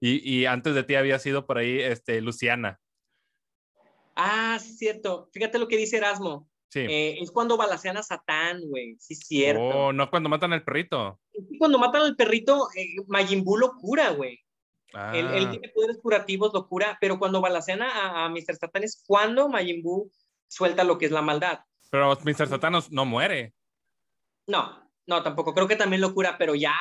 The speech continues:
Speaker 2: el vato ya está a punto de, de explotar. Chingo de estrés por el jale y la chingada, entonces el vato ya la suelta.
Speaker 1: <laughs>
Speaker 2: Vamos a mostrar la última,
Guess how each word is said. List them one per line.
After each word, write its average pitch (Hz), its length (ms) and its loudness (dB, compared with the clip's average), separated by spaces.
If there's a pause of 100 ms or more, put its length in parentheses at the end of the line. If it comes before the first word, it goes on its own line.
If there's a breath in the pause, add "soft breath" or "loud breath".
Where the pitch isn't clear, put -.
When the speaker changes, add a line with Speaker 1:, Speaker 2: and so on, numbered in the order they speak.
Speaker 2:
el 185 120 0
vato 156 260 -4
ya 175 140 -2
está 170 560 -4
a 143 80 -6
punto 156 300 -4
de, 127 320 -2
de 127 80 -4
explotar. 139 560 -4 (380)
Chingo 175 240 2
de 175 80 6
estrés 160 360 -2
por 180 160 -4
el 139 140 -2
jale 156 320 -2
y - 20 -6
la 156 140 -6
chingada, 139 440 -4
entonces 143 380 -8
el 135 100 -4
vato 127 220 -2
ya 135 60 2
la 135 60 2
suelta. 143 260 -4
Speaker 1:
<laughs> - 340 -20
Speaker 2:
Vamos 285 240 4
a 330 60 8
mostrar 269 280 4
la 277 120 6
última, 262 720 4